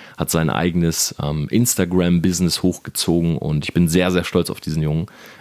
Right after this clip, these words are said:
ähm, und ist auch wirklich ein guter Freund von mir geworden. Deshalb, wir tauschen uns, äh, öfters mal aus. Und ich habe gerade noch mit ihm telefoniert. Und ja, jedes Mal, wenn wir reden, dann höre ich so im Hintergrund irgendwie so Dubai.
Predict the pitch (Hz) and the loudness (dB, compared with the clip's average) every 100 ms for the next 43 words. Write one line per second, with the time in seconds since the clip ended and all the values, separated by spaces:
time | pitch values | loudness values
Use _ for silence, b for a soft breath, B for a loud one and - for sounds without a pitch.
0 | - 82 82 82 80 80 80 - - 85 | -2 0 2 2 2 2 0 -4 0 4
1 | 82 - 95 85 92 95 98 90 92 90 | 4 2 0 2 0 0 -2 -2 -2 -2
2 | - 85 - 80 80 80 82 85 73 - | 0 0 0 -2 -2 2 2 2 0 -2
3 | 78 80 76 90 - 82 80 - B B | -2 -2 -2 -2 0 0 0 -2 B B
4 | B B - 80 73 95 104 95 - 90 | B B -4 -2 0 0 0 -2 0 0
5 | 95 107 110 - - _ _ - 87 87 | 4 2 0 -6 -14 _ _ 0 2 2
6 | 82 92 95 87 85 92 - 87 82 85 | 0 0 0 -2 2 2 2 -2 -2 2
7 | 92 98 95 B B B B 87 85 85 | 4 4 0 B B B B 0 2 2
8 | 82 82 - - - 85 80 92 90 98 | 2 0 -4 -8 -4 -4 -4 -2 0 2
9 | - 95 92 87 90 90 90 110 104 92 | 2 0 2 2 2 2 2 2 2 0
10 | 87 107 98 95 90 107 113 90 92 87 | 2 0 0 0 2 2 2 4 2 2
11 | 98 92 90 85 107 107 80 73 | -2 0 -2 0 2 2 -2 -4